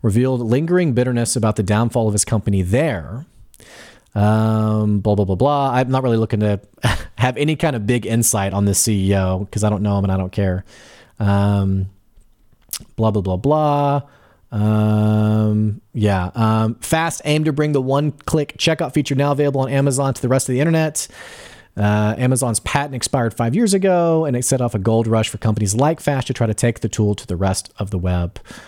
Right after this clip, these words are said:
Um, blah, blah, blah, blah. Um, yeah, that's about it. So here's what's interesting about this story. You have a company aiming at a valuation of one billion dollars.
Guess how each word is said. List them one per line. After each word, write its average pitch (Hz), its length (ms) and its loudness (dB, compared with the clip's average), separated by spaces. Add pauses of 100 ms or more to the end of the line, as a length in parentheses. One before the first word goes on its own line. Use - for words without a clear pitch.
(320)
Um, 90 540 -2
blah, 98 280 0
blah, 90 160 -4
blah, 85 180 -4
blah. 117 680 2 (540)
Um, 98 1000 0 (460)
yeah, 107 220 0 (200)
that's 104 200 -2
about 113 220 0
it. 123 200 -4 (840)
So - 120 0
here's 214 140 0
what's 208 140 -2
interesting 190 320 0
about 135 260 0
this 131 140 -2
story. 101 560 -2 (920)
You 143 160 2
have 147 100 0
a 139 40 -6
company 170 680 -2
aiming 190 420 0
at 131 160 0
a 110 80 -2
valuation 143 840 0
of 120 300 0
one 143 580 2
billion 160 800 0
dollars. 123 1000 -2